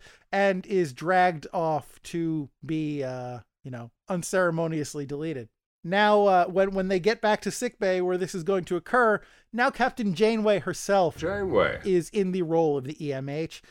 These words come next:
Speaker 1: And so she is in sickbay awaiting her fate. And just as she is about to, uh, you know, the, the hollow version of Captain Janeway, she is about to delete essentially herself.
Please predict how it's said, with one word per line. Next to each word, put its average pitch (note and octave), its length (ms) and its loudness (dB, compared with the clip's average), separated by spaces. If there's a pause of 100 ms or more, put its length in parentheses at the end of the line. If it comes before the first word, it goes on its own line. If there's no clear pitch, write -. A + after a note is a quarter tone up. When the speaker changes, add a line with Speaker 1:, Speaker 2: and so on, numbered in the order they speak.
(360)
Speaker 1:
And F#3 580 2
so G3 600 0 (180)
she C4 220 -6
is A3+ 120 -2
in G3+ 120 -2
sickbay E3+ 680 -2
awaiting G3 460 0
her E3 120 -6
fate. F#3 460 -4 (360)
And F#3 500 -4 (300)
just C4 420 2
as A3 560 0
she B3 380 -6
is G3 160 0
about G#3 340 2
to, G3+ 340 -4 (400)
uh, E3+ 220 -10
you D#3+ 100 -8
know, B2+ 60 -6
the, E3 260 -6
the E3+ 480 -4 (100)
hollow G#3 320 4
version D#3 360 -2
of C3+ 80 -12
Captain D#3 320 -6
Janeway, D3 400 -6 (400)
she C4+ 360 -2
is G#3+ 260 4
about G3+ 380 4
to G#3 200 -4
delete G3+ 460 -2
essentially G3 460 -4
herself. D#3+ 640 -4